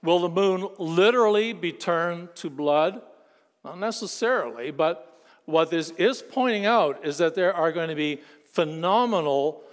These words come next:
natural disasters in this entire time between the first and the second coming of our Lord Jesus Christ. And we've seen that.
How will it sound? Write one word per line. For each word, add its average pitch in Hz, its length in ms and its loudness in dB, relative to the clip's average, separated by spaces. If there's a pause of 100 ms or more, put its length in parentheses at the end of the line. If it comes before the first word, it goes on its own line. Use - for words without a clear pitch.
(300)
natural 156 1040 0
disasters 147 1120 -2 (400)
in 165 80 -4
this 160 180 -2
entire 208 600 2
time 185 400 0
between 175 260 -4
the 151 60 -4
first 214 500 0 (220)
and 165 100 -8
the - 40 -4
second 190 420 -2
coming 175 260 -2
of 151 100 0
our 156 140 4
Lord 156 260 2
Jesus 147 380 -10
Christ. 190 260 -2 (220)
And 185 80 -6
we've 302 80 -2
seen 370 440 -4
that. - 300 -6